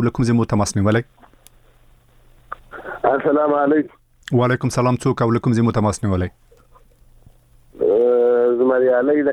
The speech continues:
Speaker 2: کندهار مې تماس سره نیولی دی.
Speaker 1: خبر علي صاحب، خبرونه ته ښه راغلاست.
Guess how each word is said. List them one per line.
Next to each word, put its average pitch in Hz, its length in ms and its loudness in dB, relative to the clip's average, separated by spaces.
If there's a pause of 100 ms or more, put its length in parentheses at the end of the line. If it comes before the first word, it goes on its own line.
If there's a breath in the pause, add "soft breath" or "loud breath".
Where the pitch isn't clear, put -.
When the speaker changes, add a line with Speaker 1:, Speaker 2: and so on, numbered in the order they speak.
Speaker 2:
کندهار 131 400 0
مې 107 180 -4
تماس 110 280 -2 (160)
سره 107 160 0
نیولی 104 360 0
دی. 98 100 -6 (580)
Speaker 1:
خبر 117 280 -2
علي 123 100 2
صاحب، - 380 -4
خبرونه 120 300 0
ته 127 100 -2
ښه 123 160 -2
راغلاست. 117 460 -2